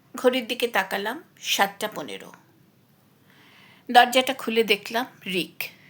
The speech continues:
ক্লাবে যাওয়ার জন্য রেডি। আমাকে দেখে বলল, "What's wrong? এখনো রেডি হওনি কেন?" বললাম, "আজ আর আমি ক্লাবে যাব না।" রিক কিছুক্ষণ আমার দিকে তাকিয়ে থেকে বলল,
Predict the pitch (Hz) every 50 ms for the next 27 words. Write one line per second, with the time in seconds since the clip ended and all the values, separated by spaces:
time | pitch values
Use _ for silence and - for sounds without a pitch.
0 | - - _ _ _ - - 226 220 220 240 233 226 240 233 233 233 226 - 240
1 | 233 247 240 226 175 147 - - - - - - _ _ _ _ _ _ _ _
2 | _ _ _ _ _ - 226 240 247 247 - 240 233 226 - - 233 240 214 190
3 | 180 196 220 262 - _ - _ _ _ _ _ _ _ _ _ _ _ - 226
4 | 240 262 262 - - - 320 339 330 262 185 - - _ _ - - 220 - -
5 | 269 277 269 277 285 269 302 277 269 294 294 302 294 - 294 277 226 151 - -
6 | _ _ _ _ _ _ _ _ _ _ _ _ _ _ _ _ _ _ _ _
7 | _ _ _ _ _ - - - - _ _ _ _ - 220 226 226 214 202 208
8 | 208 240 254 262 _ _ _ _ _ _ _ _ _ _ _ - - _ - _
9 | _ _ - - 240 240 247 254 269 285 285 320 311 - - 165 156 - 190 -
10 | - - - - - - - - - - - _ _ _ _ _ _ _ _ _
11 | _ _ _ _ _ _ _ _ _ _ _ _ _ - - _ _ _ _ -
12 | 269 269 285 277 - 302 277 - - - 277 269 269 254 262 254 254 247 - 240
13 | - - 170 170 - 233 226 - - 240 - 233 233 220 220 220 175 156 185